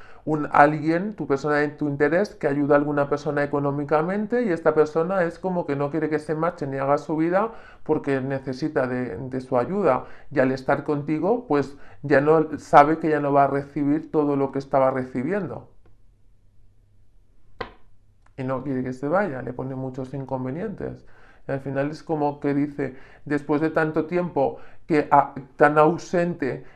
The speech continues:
que lo único que le ha buscado ha sido por el interés, ahora que, que quiere irse, se manifiesta, ¿por qué? ¿Qué es lo que estabas?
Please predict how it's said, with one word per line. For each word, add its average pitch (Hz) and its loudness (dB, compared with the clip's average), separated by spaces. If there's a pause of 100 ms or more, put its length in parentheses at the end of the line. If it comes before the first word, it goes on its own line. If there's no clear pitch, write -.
(120)
que 160 4
lo 143 8
único 156 2
que 160 4
le 156 8
ha 151 10
buscado 156 6
ha 131 6
sido 147 -2
por 147 4
el 143 0
interés, 151 0 (280)
ahora 151 10
que, 156 0 (280)
que 143 -2
quiere 151 2
irse, 160 2
se 170 0
manifiesta, 143 0
¿por 151 2
qué? 156 0
¿Qué 143 -2
es 139 -2
lo 156 2
que 151 -2
estabas? 143 2